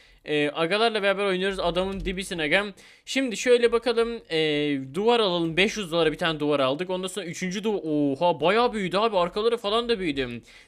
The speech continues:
Direkt alalım abi buraya. Oo, abi aşırı güzel oldu.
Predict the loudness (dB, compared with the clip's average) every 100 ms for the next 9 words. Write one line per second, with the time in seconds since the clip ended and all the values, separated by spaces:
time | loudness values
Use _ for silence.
0 | -8 0 0 2 2 2 2 2 2 2
1 | 2 2 -2 -8 -4 -2 -2 -2 -4 -2
2 | -2 0 0 -2 -6 -4 0 2 2 0
3 | -2